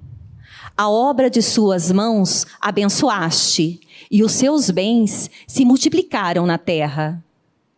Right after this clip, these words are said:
Estende, porém, a mão e toca-lhe em tudo quanto tem, e verás se não blasfema contra ti na tua face."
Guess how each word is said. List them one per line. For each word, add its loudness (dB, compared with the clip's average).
Estende, 2
porém, 2
a -2
mão 0
e 2
toca-lhe 0
em 6
tudo 0
quanto 2
tem, -2
e 4
verás 0
se 0
não 4
blasfema 2
contra 0
ti 0
na 2
tua 0
face." -6